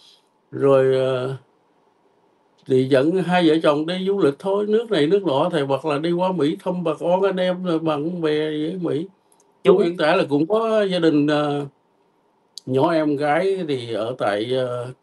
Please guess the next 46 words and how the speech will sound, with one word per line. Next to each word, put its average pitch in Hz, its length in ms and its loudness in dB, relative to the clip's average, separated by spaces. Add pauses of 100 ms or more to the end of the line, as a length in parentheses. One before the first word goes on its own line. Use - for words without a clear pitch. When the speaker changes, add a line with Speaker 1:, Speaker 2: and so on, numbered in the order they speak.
(120)
Speaker 1:
cũng 131 200 2
ở 143 80 4
Mỹ, 143 320 -2 (240)
nhưng 143 260 2
mà 135 120 2
nó, 180 420 0
nó 170 180 0
đã 117 140 0
mắc 147 180 0 (380)
rồi, 127 240 2
ờ, 120 160 -2
covid 180 380 4
rồi. 117 360 -4 (680)
Speaker 2:
Dạ. 113 180 0
Speaker 1:
Bây 143 140 4
giờ 131 200 4
chỉ 135 240 0
còn, 131 300 2
ờ, 120 160 -4
hai 135 120 0
mấy 175 120 4
đứa 190 180 4
cháu 165 260 2
thôi, 156 160 0
nhưng 156 140 2
mà 143 100 0
nó 151 100 -2
ở 127 180 -2
tiểu 151 100 0
bang 151 160 0
khác 202 260 -4
chứ 180 80 -4
không 151 120 -2
phải 131 160 0
là 143 140 -2
tiểu 143 120 -4
bang 139 220 -4
chung 160 260 -2
chú. 165 260 0 (400)
Chú 165 180 2
hiện 139 200 2
tại 123 200 2
ở 131 140 2
California. 147 840 0 (300)
Ừ 135 140 0
hứ. 160 80 -4